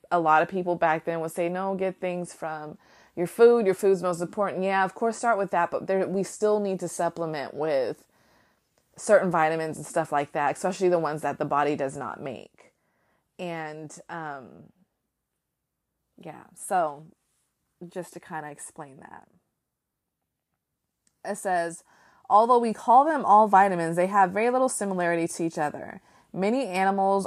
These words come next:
are able to manufacture these substances as part of their metabolism. Man, in the process of evolving, has lost this ability and must obtain vitamins through his food.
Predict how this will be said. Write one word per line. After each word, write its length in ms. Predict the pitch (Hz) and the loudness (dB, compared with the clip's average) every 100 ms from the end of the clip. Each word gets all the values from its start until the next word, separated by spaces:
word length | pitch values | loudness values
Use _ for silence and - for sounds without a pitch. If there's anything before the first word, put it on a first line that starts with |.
| - | 2
are 100 | 175 | 2
able 320 | 165 180 180 | 2 0 0
to 140 | - | -2
manufacture 640 | 170 160 185 190 160 170 185 | -6 -4 -4 0 -2 -2 -2
these 180 | 196 208 | -2 -2
substances 560 | 180 160 160 - 165 | -2 -2 -4 -6 -6
as 240 | - 151 - | -2 -2 -2
part 280 | - 151 | -6 -2
of 80 | 156 | -2
their 120 | 160 | -4
metabolism. 840 | 147 147 - 214 202 151 - - - - _ _ _ _ - | -6 -8 -4 -2 -2 -4 -8 -16 -18 -20 _ _ _ _ -10
Man, 640 | 165 226 269 180 165 156 | -2 0 2 2 0 -4
in 80 | 175 | -6
the 80 | 165 | -6
process 540 | - 175 190 196 196 | 2 4 4 2 0
of 120 | 175 | 0
evolving, 580 | 170 165 175 185 170 156 | 0 2 2 2 0 -8
has 280 | 165 165 151 | -4 -2 0
lost 480 | 156 165 190 214 - | 4 6 6 4 -2
this 240 | 175 - | -2 -2
ability 720 | 165 180 202 175 143 147 151 | -2 2 2 2 0 -4 -8
and 300 | - 160 170 | -6 -4 -2
must 340 | 165 165 190 - | 0 0 0 -4
obtain 520 | 226 214 208 160 160 | -8 -6 -10 -8 -4
vitamins 580 | 175 170 160 147 139 147 | 2 4 2 -4 -10 -14
through 320 | - 160 156 | -8 -4 -2
his 300 | 160 156 - | -2 -6 -8
food. 540 | - 233 196 127 - | 0 2 2 -2 -10